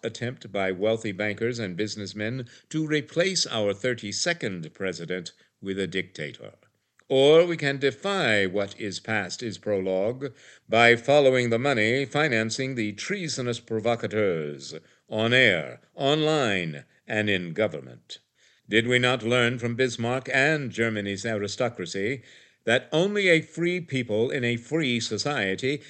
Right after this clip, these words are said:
can control an out-of-control, single-minded, morally deficient dictator convinced the repetition of a big lie would grant him power over all the people all of the time?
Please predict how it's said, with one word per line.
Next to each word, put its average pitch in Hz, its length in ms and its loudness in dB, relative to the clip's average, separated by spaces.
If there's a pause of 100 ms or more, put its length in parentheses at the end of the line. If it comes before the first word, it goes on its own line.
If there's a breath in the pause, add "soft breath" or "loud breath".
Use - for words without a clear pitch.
(120)
can 131 240 2
control 127 600 6
an 123 220 2
out-of-control, 113 760 -2
single-minded, 110 680 -2
morally 151 580 2
deficient 117 560 -2
dictator 110 600 0 (220 loud breath)
convinced 143 880 2
the 127 220 0
repetition 135 640 -2
of 117 100 0
a 117 140 2
big 101 340 -2
lie 113 560 2 (180 loud breath)
would 127 220 0
grant 143 360 2
him 143 200 -4
power 117 460 0
over 120 280 2
all 113 200 4
the 95 100 -4
people 123 300 -2
all 104 320 2
of 82 100 -6
the 92 100 -6
time? 85 680 0